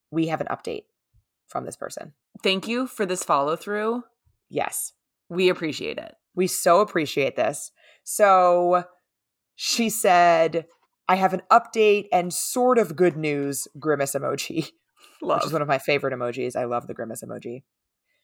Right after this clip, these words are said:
Speaker 1: "She actually dumped him yesterday over a number of other red flags, like the fact that he turned his phone off for three days and didn't text her back, question mark, question mark. And while she was telling me she was probably going to dump him,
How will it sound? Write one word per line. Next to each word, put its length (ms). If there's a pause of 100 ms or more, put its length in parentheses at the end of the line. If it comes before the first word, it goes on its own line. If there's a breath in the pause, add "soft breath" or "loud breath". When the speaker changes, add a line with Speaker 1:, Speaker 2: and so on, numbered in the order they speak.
(120)
Speaker 1:
"She 180
actually 440
dumped 340
him 140
yesterday 520
over 300
a 40
number 340
of 80
other 300
red 220
flags, 640
like 260
the 60
fact 260
that 100
he 80
turned 240
his 140
phone 220
off 160
for 120
three 240
days 260
and 80
didn't 200
text 280
her 80
back, 340
question 240
mark, 160
question 260
mark. 280 (420)
And 220
while 240
she 160
was 140
telling 320
me 100
she 160
was 140
probably 420
going 240
to 80
dump 320
him, 280